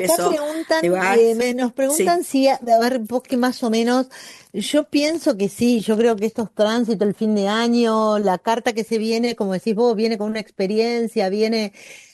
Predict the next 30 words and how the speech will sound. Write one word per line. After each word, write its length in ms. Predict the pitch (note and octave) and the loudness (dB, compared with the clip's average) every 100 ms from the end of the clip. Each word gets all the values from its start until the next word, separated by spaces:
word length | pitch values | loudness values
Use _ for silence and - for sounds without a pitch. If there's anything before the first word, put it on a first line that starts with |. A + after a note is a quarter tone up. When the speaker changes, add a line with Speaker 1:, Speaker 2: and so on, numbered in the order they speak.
| _ - | _ -2
Speaker 2:
me 140 | G3+ | 0
pregunta 280 | A#3+ C4 D4+ | 0 0 0
si 100 | D4 | 0
es 60 | C4+ | 2
normal 400 | B3 A#3+ C#4 D4 | 2 2 0 0
sentirse 500 | C#4 A3 B3+ C4 C#4 | 0 0 0 -2 -2
cansados. 960 | G3 F#3+ C4 C#4 B3 G3 F3 E3+ E3 _ - _ _ - | -2 -2 0 2 2 0 0 -2 -6 _ -20 _ _ -10
Eh, 1080 | G#3 G#3 F#3+ F#3 F3+ F3 F3 E3 D#3+ D3+ - _ _ | -2 2 2 2 2 2 0 -2 -4 -8 -12 _ _
yo 140 | D4+ D4 | 0 2
Speaker 1:
Y 40 | |
Speaker 2:
creo 140 | C4 C#4+ | 2 2
Speaker 1:
sí. 120 | C4 | 2
Speaker 2:
que 640 | E3 E3 D#3 D#3 - - _ _ _ | 2 2 0 -2 -6 -16 _ _ _
vino, 760 | F3+ D3+ F#3 G#3+ A#3+ G#3 E3 D#3+ | -14 -4 0 2 2 0 -2 -2
hay 160 | F#3+ | 0
mucha 540 | G#3 A3+ C4 B3+ A3+ F#3 | 0 -2 0 0 0 -2
energía 600 | F#3+ F3+ E3+ A3+ B3 A3 | -2 -4 -4 -2 0 0
s-, 420 | - - - E3 | -6 -18 -12 -4
del 240 | E3 E3 | -2 -2
cielo 560 | - A3 A3 B3+ B3+ F3 | -4 0 2 2 2 0
como 240 | E3+ D#3 | -4 -6
muy 180 | D#3+ G3+ | -4 -4
pote-, 500 | - G3 F3 A#3+ G#3+ | -4 -4 -2 0 0
el, 160 | F#3 D3+ - _ - | -2 -4 -16 _ -12
yo 160 | G#3+ | -4
creo 140 | A#3+ C4+ A3+ | 2 2 0
que 80 | G#3+ | -4
el 80 | G3 | -2
plutonazo, 800 | G3+ G3 G3+ F#3+ G#3 C4+ C#4 B3 | 0 0 0 -4 -4 -4 0 0
el, 180 | G#3 | 2